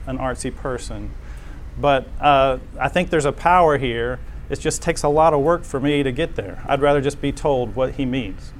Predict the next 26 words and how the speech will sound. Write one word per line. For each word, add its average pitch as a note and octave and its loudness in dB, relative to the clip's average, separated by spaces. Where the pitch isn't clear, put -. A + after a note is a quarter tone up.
Uh, C#3 6
but C#3 2
instead D3+ 2
he D3 0
says, C#3+ 0
uh, C3 2
"In D3 -2
the C#3+ 0
beginning C3+ -2
was B2 -2
the A#2+ -2
Word, A2+ -4
and B2 -4
the A#2+ -2
Word B2 0
was A#2+ -4
with B2+ -6
God, A#2 0
and A2+ -6
the A#2 -2
Word A2 -4
was G#2+ -4
God." F#2+ -4
So D3 4
I D3 2
think - -2